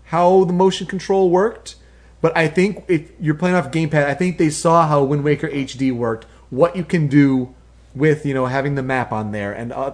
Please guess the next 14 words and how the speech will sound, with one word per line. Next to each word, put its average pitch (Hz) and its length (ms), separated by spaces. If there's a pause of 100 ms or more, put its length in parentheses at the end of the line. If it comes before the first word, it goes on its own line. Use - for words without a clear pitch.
changing 131 600
the 127 120
items 110 520 (400)
on 127 100
the 120 80
fly. 107 380
I 120 80
think 135 420
that 147 180
is 165 140
a 151 60
more 143 240
appealing 143 580
option 127 540